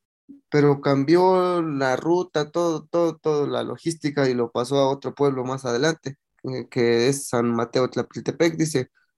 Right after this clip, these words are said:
"y ahora los ganadores, pues, eh,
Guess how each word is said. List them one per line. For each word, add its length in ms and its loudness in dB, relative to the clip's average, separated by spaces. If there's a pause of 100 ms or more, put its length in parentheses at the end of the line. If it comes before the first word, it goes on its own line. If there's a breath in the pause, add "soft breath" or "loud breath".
(280)
"y 80 2
ahora 560 4 (120)
los 340 -2
ganadores, 760 2
pues, 300 -8
eh, 320 -2